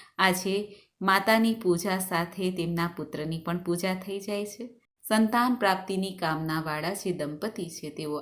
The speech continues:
આજે માતાની પૂજા અર્ચના કરે, માતાજીને કેળાનો ભોગ લગાવે, આરતી ગાય, માતાને પ્રસન્ન કરે, મનોકામના કહે.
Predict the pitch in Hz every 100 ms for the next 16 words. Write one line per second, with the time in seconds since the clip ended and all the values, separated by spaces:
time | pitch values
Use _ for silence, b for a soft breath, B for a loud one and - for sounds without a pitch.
0 | - 156 147 202 233 202 139 139 143 147
1 | 147 156 151 180 165 165 175 170 170 165
2 | 175 185 - _ _ _ _ 175 170 156
3 | 143 147 143 180 202 175 151 143 143 139
4 | 160 156 160 165 175 170 175 185 - _
5 | _ _ - 151 160 - 180 170 165 180
6 | - _ _ _ _ - 160 156 135 139
7 | 143 156 165 185 185 185 180 180 190 190
8 | 165 156 151 143 147 165 196 190 190 190